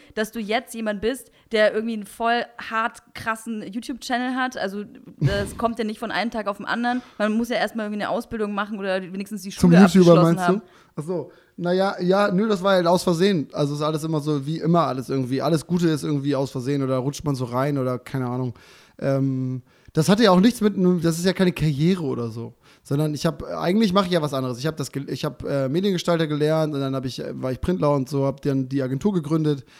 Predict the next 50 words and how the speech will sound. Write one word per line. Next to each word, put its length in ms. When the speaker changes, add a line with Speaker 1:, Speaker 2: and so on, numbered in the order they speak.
Speaker 2:
Dann 140
sind 200
wir, 160
haben 140
wir 60
uns 120
ein 40
bisschen 200
auf 100
Online 240
spezialisiert 640
und 140
das 140
ist 100
das, 140
was 120
ich 100
eigentlich 240
tue. 380
Also 160
wir 80
bauen 160
halt 160
Webseiten 500
und 180
Shops 340
und 160
Mobile 360
Apps 200
und 80
so, 80
so 180
Zeug. 380
Ähm, 460
und 100
ich 60
gestalte 460
die 140
und 140
mach, 220
dass 220
sich 180
alles 220
bewegt 400
und 100
bunt 220
ist 100
und 120
so 120
Kram. 380